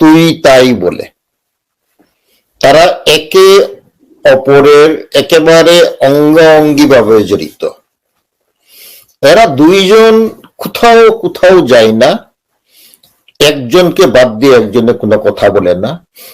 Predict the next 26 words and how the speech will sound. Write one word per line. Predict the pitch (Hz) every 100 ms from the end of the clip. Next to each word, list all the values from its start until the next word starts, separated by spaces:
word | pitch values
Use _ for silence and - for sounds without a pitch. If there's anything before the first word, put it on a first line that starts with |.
| _
আমার | 117 120 175 180
কাছেই | 202 196 233 233
যখন | 175 185 180 190 190 190 202 214 _ _ - - - _ 104
বিচারপতি | 104 - 151 - 156 180 151
আব্দুল | 113 131 160
ওহাব | 160 135 156 151
মিয়াকে | 139 147 147 156 160 165 - _ _ _
আপিল | - 123 139 147
বিভাগে | 139 143 143 127 135 131 107
নেওয়ার | 117 104 104 107
জন্য | 107 123 113 107 117 139 - _ -
তারা | - 127 120
আওয়ামী | 113 107 113 123
লীগ | 120 120 -
করে, | 107 107 131 - - -
আব্দুল | - 131 113
ওহাব | 104 104 113
মিয়ার | 117 110 110 98 - -
অনেকগুলা | 104 107 101 107 107
ইয়ে | 104 101 107
ছিল, | - 110 131 - - -
কিন্তু | 143 135 113 156
তারা | - 127 135
ডাইরেক্টলি | 110 90 107 117 139 151 160 151
আব্দুল | 113 101 98 117 98
ওহাব | 101